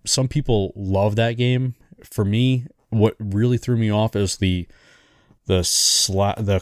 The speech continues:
co-op slash mul-, not multiplayer. It was more co-op, but online co-op. It's just, it's just stupid because, I mean, you're, you're, you're your own player,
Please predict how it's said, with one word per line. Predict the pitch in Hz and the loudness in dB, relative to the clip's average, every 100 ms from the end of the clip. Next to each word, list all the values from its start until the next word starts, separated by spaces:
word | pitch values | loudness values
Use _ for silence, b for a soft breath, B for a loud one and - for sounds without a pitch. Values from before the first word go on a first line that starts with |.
| - | 0
co-op | - 113 113 110 - | 2 2 0 -4 -4
slash | - 104 95 95 - - - - | -2 0 0 0 -2 -6 -8 -2
mul-, | 90 101 - | 0 0 0
not | 127 117 | 0 0
multiplayer. | 101 101 - 98 | 0 -2 0 0
It | 92 | 2
was | 110 - | 0 0
more | 117 | -2
co-op, | - 110 104 110 - | -2 -2 0 0 -2
but | 98 | -4
online | 95 98 110 | 0 0 0
co-op. | 110 120 127 131 - - | 0 0 0 -2 -6 -2
It's | 117 - | 0 2
just, | 117 - - 98 | 0 0 -6 -2
it's | 104 | 0
just | - - - - | 0 0 -2 -4
stupid | - - - 95 98 90 | -2 -2 0 0 0 -2
because, | 95 107 87 90 90 B B B | 2 4 4 0 -6 B B B
I | 107 | 0
mean, | 101 98 98 | 2 0 -2
you're, | 113 117 113 110 | 0 0 0 -2
you're, | 110 101 - | -2 -2 -4
you're | 110 110 123 | -2 2 2
your | 113 117 | 2 2
own | 113 107 | 2 0
player, | - 113 101 92 90 | 0 0 2 0 -4